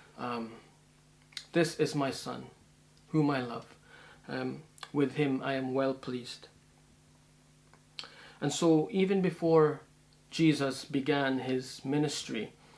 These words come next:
even before he did anything as spectacular, um, he already had, um, a sense of God's approval, um, God's love for him, and God's delight upon him as his child.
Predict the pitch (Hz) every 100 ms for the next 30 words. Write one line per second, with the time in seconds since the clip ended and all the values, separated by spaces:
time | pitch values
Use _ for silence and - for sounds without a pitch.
0 | - - 151 160 170 156 - 156 147 139
1 | 135 139 131 - 156 156 156 160 156 156
2 | 143 - 143 131 - 127 127 117 120 -
3 | - - - - - 127 127 123 147 165
4 | 151 147 147 135 131 131 123 117 - -
5 | - - 120 240 - - - 156 147 135
6 | - - 135 123 151 - - - - -
7 | - - - _ - - 151 151 156 147
8 | - 151 127 127 117 - - - - 123
9 | 113 110 156 143 - 143 139 131 139 123
10 | 117 - 123 127 135 127 - 135 139 135
11 | 131 - 131 131 123 117 113 - 127 127
12 | 131 - - 117 110 -